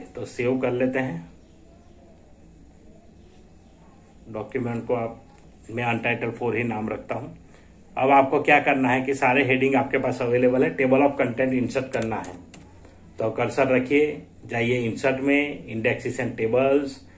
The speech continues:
यहाँ option आपको मिलेगा insert में। indexes and tables कहाँ गया? Insert एक बार फिर से देखता हूँ मैं। इंसर्ट, indexes and table, ये रहा,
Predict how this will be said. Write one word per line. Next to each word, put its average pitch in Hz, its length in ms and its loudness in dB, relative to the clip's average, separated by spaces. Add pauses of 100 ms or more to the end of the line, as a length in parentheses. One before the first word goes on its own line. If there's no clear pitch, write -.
(320)
यहाँ 110 180 -4
option 120 340 -2
आपको 113 280 -4
मिलेगा 107 400 -2
insert 123 380 0
में। 135 280 -6 (1300)
indexes 123 580 -4
and 127 200 -2
tables 110 460 -6 (520)
कहाँ 113 240 -6
गया? 110 440 -6
Insert 113 460 -8
एक 110 180 -6
बार 104 200 -8
फिर 110 100 -10
से - 180 -12
देखता 110 320 -8
हूँ 104 140 -8
मैं। 110 160 -12 (2500)
इंसर्ट, 123 600 -6 (840)
indexes 120 540 -6
and 117 200 -6
table, 110 400 -2
ये 110 180 -4
रहा, 110 280 -6